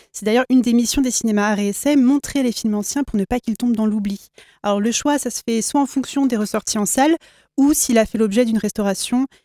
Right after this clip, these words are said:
ou plus simplement, puisqu'on est un cinéma indépendant et qu'on fait ce qu'on veut, parce qu'on a simplement envie de les voir. <laughs> Alors les rendez-vous, ça se fait en plus des rétrospectives. Donc en ce moment, j'en avais déjà parlé, euh, il y a quelques semaines,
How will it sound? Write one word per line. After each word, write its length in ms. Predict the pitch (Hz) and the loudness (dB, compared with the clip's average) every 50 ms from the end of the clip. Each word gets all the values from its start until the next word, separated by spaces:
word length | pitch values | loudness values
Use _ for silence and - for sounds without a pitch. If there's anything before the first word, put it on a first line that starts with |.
| _ _ - | _ _ -6
ou 80 | 240 214 - - | -6 -6 -4 -4
plus 120 | - 277 | -2 -2
simplement, 580 | 254 - 285 - - 247 220 220 220 233 262 269 - _ | 0 0 -2 -2 0 0 0 2 2 2 0 -2 -4 _
puisqu'on 300 | - 214 - - 208 202 | -8 -8 -6 -4 -4 -4
est 40 | |
un 40 | 202 | -4
cinéma 280 | 202 - - 214 208 202 | -4 -2 -2 0 0 0
indépendant 580 | 196 185 202 - - 202 214 196 208 208 214 - _ | 0 -2 -4 -4 -4 -4 -2 -2 -2 -2 -2 -4 _
et 120 | - 269 262 | -4 -4 -2
qu'on 120 | - 269 | -2 -4
fait 140 | 233 - 226 | -4 -4 -6
ce 60 | - | -6
qu'on 140 | - 220 220 | -4 -6 -4
veut, 240 | 202 208 226 247 277 - | -2 -2 -2 -2 -2 -2
parce 140 | 254 247 - | -4 -6 -6
qu'on 100 | - 214 | -6 -10
a 80 | 208 | -8
simplement 320 | 196 - 214 - 220 208 214 | -8 -10 -6 -4 -2 0 0
envie 140 | 220 233 220 | 0 0 0
de 60 | 208 | 0
les 100 | 202 185 | -2 -2
voir. 280 | 175 175 165 175 - - | -2 -4 -6 -4 -2 0
<laughs> 480 | 139 - - - - _ _ _ _ - | 0 0 -2 -6 -14 _ _ _ _ -2
Alors 160 | 220 214 226 | 0 0 2
les 100 | 233 277 | 2 2
rendez-vous, 560 | - 311 302 294 302 277 262 285 320 330 330 | 2 4 4 4 2 0 0 0 2 2 2
ça 160 | - - - | 0 -2 -6
se 120 | 240 - - - | -8 -6 -4 -6
fait 80 | 233 - | -4 -2
en 80 | 277 262 | -2 -2
plus 160 | - 320 294 | -2 -2 -2
des 80 | - 277 | 0 -2
rétrospectives. 640 | 247 233 - 240 - - - 220 - - - 320 311 | -2 -2 -4 -6 -6 -4 -6 -6 -6 -4 -2 -2 0
Donc 200 | 277 226 202 - | -2 -2 -4 -4
en 60 | 226 | -8
ce 60 | 214 - - | -6 -4 -2
moment, 260 | 240 240 254 262 254 | 0 2 2 0 -2
j'en 160 | - - 214 | -2 -4 -6
avais 160 | 208 196 214 | -4 -4 -4
déjà 300 | 196 202 220 202 220 214 | -4 -4 -2 -2 -2 -2
parlé, 400 | - 220 208 214 208 226 233 233 220 | -2 -4 -4 -4 -2 -2 -2 0 0
euh, 460 | 202 190 185 180 175 175 175 175 180 - | 0 0 -2 -2 -4 -4 -6 -8 -10 -14
il 80 | 180 190 | -14 -12
y 60 | 190 | -12
a 40 | 185 | -10
quelques 260 | - 196 190 - 196 | -10 -10 -12 -12 -14
semaines, 320 | 190 - 208 214 262 294 | -12 -6 -2 0 0 0